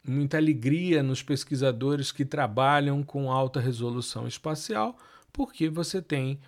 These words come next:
uma multiespectral com oito metros e uma pancromática com dois metros. Eu já mostrei isso na jornada que fizemos agora para a autonomia no P D I. Eu mostrei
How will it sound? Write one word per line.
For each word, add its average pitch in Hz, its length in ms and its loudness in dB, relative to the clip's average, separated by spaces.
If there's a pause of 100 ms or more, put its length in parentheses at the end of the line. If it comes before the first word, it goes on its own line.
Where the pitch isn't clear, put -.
(120)
uma 160 180 0
multiespectral 139 880 0
com 143 260 -4
oito 131 260 -4
metros 143 540 -6 (260)
e 214 60 -8
uma 214 180 0
pancromática 143 880 -2
com 117 260 -8
dois 113 300 -4
metros. 107 720 -6 (260)
Eu 135 120 -4
já 123 140 -2
mostrei 127 540 -2
isso 123 540 -4 (320)
na 120 140 -2
jornada 123 640 0
que - 100 -16
fizemos 117 480 -2
agora 120 360 0
para 120 260 -2
a - 20 0
autonomia 117 600 -6
no 113 140 -6
P 123 180 -2
D 135 140 0
I. 175 300 0 (340)
Eu 139 140 0
mostrei 135 640 -2